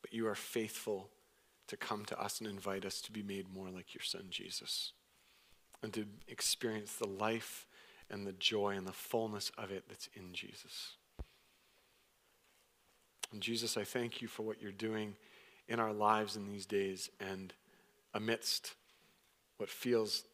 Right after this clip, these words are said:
like upheaval and feels like a loss of control. We thank you, God, that you're working.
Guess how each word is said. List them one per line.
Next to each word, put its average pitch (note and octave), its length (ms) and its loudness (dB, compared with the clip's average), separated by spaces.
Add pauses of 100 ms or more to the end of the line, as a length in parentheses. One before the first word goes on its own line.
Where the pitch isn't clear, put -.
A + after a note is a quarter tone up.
like G#2 200 -10
upheaval A2 640 2 (220)
and F#2+ 320 -4 (880)
feels A2 400 2
like G#2 240 4
a G2+ 60 6
loss F#2+ 320 0
of - 140 -10
control. E2+ 440 -6 (1400)
We A#2 80 -14
thank G#2 360 -2
you, G#2+ 60 -6
God, F#2+ 240 -2
that - 120 -12 (100)
you're F#2+ 180 -2
working. F2+ 320 -4